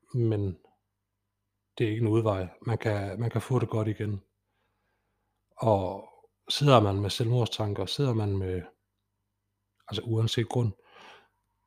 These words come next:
så, øh, søg hjælp. Øh,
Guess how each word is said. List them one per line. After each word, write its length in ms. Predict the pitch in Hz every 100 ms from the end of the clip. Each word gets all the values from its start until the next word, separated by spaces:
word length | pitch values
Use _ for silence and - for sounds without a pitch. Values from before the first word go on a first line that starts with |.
| _
så, 600 | - - - 120 110 104
øh, 240 | 101 101 87 - _ _ _ -
søg 220 | - 120
hjælp. 300 | 117 117 - - - -
Øh, 400 | 110 101 104